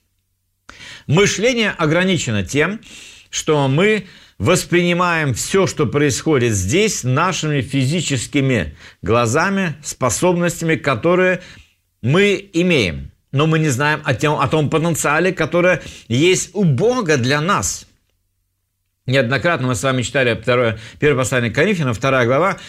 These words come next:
стих девятый. «Не видел того глаз, не слышало того ухо, не проди-, не проходило то на сердце человеку, что Бог приготовил любящим его».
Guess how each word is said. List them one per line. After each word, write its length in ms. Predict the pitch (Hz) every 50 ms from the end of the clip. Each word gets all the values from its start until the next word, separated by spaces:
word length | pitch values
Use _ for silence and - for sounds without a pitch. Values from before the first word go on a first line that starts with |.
| - -
стих 340 | - - - - 139 135 120
девятый. 380 | 110 131 120 107 76 71 - - - _ _ _ _ - - - - - - - - _ _
«Не 180 | - 107 156 226
видел 260 | 269 214 175 143 113
того 260 | - 113 110 107 104
глаз, 440 | 98 156 202 214 220 208 - - - - - - - -
не 140 | - 131 170
слышало 440 | 175 254 262 196 - 131 113 107 95
того 340 | - 104 101 104 147 247
ухо, 300 | 247 180 - 180 175 175 - - _ -
не 120 | 113 151
проди-, 440 | 147 190 190 208 208 226 202 - 180
не 100 | 170 170
проходило 380 | 185 180 180 220 233 226 185 147
то 120 | 113 156
на 100 | 135 127
сердце 320 | 113 - 175 151 131 - 104
человеку, 540 | - - 101 98 139 214 233 202 - 175 - - - - -
что 180 | - - - 101
Бог 360 | 95 156 220 254 254 254 -
приготовил 680 | - 160 160 131 135 127 - 202 214 214 190 185 175 160
любящим 640 | 131 113 160 196 165 165 151 - - 147 143 131
его». 560 | 113 95 82 123 180 185 170 113 80 - -